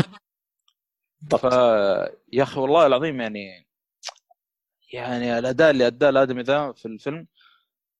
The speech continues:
Speaker 2: تعابير، التعابير، تعابير وجهه، كيف هو جيعان، كيف هو مثلا،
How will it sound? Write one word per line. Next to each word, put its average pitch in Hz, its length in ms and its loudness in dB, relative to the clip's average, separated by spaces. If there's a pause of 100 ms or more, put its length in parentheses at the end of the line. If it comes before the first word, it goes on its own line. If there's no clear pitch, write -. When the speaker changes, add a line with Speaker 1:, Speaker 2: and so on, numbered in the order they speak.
(100)
Speaker 2:
تعابير، 143 380 2
التعابير، 139 480 0
تعابير 135 320 -2
وجهه، 143 200 -4
كيف 147 260 -2
هو 131 80 -6
جيعان، 123 520 0
كيف 139 200 0
هو 131 180 -6
مثلا، 123 560 -10